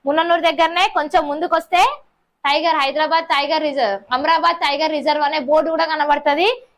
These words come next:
ఇందాక నేను already మీకు చూపించిన కదా. ఇగో గిటు దిక్కు తిరిగిండ్రు అనుకో, ఇది శ్రీశైలానికి పోయే దారి. ఇగో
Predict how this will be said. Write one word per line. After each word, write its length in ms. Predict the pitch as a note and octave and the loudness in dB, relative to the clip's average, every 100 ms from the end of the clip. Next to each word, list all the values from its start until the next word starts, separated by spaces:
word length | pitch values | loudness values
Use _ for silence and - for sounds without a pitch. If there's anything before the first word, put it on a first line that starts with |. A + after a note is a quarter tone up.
| - | -10
ఇందాక 320 | C4+ D#4 D#4+ | 0 0 2
నేను 240 | D#4+ D4+ C4+ | -2 0 0
already 260 | C#4 D4+ E4 | 2 0 -2
మీకు 160 | D#4 A#3+ | -4 -4
చూపించిన 380 | D4 D4+ - D#4+ B3+ | -4 -2 -2 0 2
కదా. 180 | B3+ E4 - - _ - | 2 2 -2 -8 _ -2
ఇగో 180 | C#4+ D4 C4+ B3+ | 2 4 2 -2
గిటు 180 | D4+ E4+ | -4 -2
దిక్కు 240 | F4+ C#4 | -2 0
తిరిగిండ్రు 420 | D#4+ D#4 D#4 D#4 | 0 2 2 2
అనుకో, 280 | C#4+ C#4 D#4+ A#4+ A#4+ C#4 | 2 2 2 2 -2 -4
ఇది 160 | D4+ | -4
శ్రీశైలానికి 680 | D#4 C#4+ D#4 F#4 E4 D#4+ D#4+ | -2 -2 0 2 2 0 0
పోయే 260 | D4+ D4 C#4+ | 2 2 4
దారి. 380 | B3+ B3 C#4+ B4+ E5 _ _ _ _ _ _ _ _ _ _ _ _ _ _ _ _ _ _ _ _ _ _ _ _ _ _ _ _ _ _ _ _ | 4 4 4 2 -2 _ _ _ _ _ _ _ _ _ _ _ _ _ _ _ _ _ _ _ _ _ _ _ _ _ _ _ _ _ _ _ _
ఇగో 220 | C#4+ C#4+ | 2 4